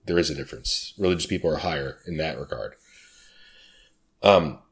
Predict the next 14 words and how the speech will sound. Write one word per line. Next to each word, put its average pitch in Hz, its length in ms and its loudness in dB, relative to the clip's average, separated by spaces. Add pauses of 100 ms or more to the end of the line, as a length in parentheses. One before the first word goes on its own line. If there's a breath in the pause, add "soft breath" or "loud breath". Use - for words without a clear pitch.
(420)
because 131 240 6
the 127 80 6
fear 156 320 8
is 107 240 10
if, 104 280 2
is 107 180 6
if - 460 -2 (180)
atheists, 120 880 4 (380)
atheists 117 520 4
and 104 260 6
determinists, 85 800 -2
that's 98 200 4
a 95 60 0
double, 82 460 4